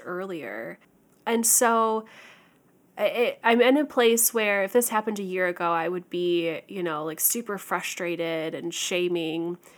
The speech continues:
But through the transformational growth that I've been going through, um, this past year, it's really let me just sit here and be in the discomfort. It's like, well, this happened.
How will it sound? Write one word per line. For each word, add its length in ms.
But 460
through 640
the 400
transformational 760
growth 360
that 100
I've 240
been 420
going 320
through, 580
um, 380
this 160
past 420
year, 440
it's 200
really 280
let 200
me 300
just 240
sit 340
here 380
and 260
be 440
in 280
the 100
discomfort. 760
It's 100
like, 300
well, 240
this 200
happened. 640